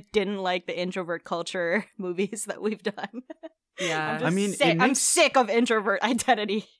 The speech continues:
Speaker 3: Yeah, no, I mean, that, that's sort of where I'm arriving is, like, it, what, what good has, like, anxiety-driven introvert culture done for any of us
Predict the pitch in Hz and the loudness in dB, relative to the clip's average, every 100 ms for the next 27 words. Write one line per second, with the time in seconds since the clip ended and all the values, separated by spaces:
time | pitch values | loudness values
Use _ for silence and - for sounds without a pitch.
0 | _ - - 127 180 190 120 135 180 147 | _ -12 -8 -2 2 2 2 6 6 6
1 | 156 139 175 135 151 190 180 143 127 123 | 4 4 4 2 0 0 0 4 4 4
2 | 135 117 110 107 107 104 98 104 101 - | 4 2 2 0 -4 -6 -8 -8 -8 -12
3 | _ _ _ _ _ _ _ _ - 131 | _ _ _ _ _ _ _ _ -8 -6
4 | 117 92 _ _ _ 135 107 _ - 127 | -6 -10 _ _ _ -20 -20 _ -12 -6
5 | 113 147 180 - 123 143 170 123 92 127 | 2 4 4 0 -2 2 2 0 -2 0
6 | 131 139 127 110 101 113 110 113 110 101 | 2 2 0 -2 -6 -2 0 0 -2 -6
7 | 110 110 110 107 98 127 120 104 110 113 | -10 -6 -6 -6 -8 -6 -4 -4 -4 -2
8 | 113 110 107 110 110 107 110 110 113 98 | -4 -6 -6 -6 -4 -6 -6 -6 -8 -8
9 | 104 - 110 107 110 95 107 107 - 98 | -10 -10 -8 -8 -8 -8 -6 -6 -8 -12
10 | 110 110 113 104 143 104 - - - | -8 -6 -4 -4 -2 -2 -4 -12 -14